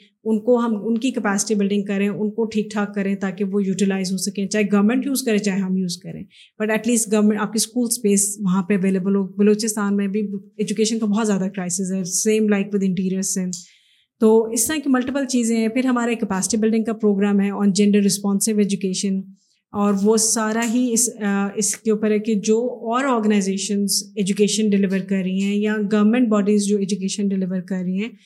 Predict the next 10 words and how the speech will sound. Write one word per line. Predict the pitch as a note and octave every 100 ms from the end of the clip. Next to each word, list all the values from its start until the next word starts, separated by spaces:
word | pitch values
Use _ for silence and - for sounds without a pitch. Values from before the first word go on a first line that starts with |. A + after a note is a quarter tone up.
| _ _ -
اس | A3+
کو | C4+
بہتر | A3+ G#3 G#3+ C4 B3+
طریقے | A3+ G#3+ A3+
سے | A3+
جینڈر | A3+ A3+ A#3 D4
رسپانسو | C4 - G#3+ G#3 G3
کس | G3 F3+
طرح | G3 F#3
بنائیں۔ | F3 E3+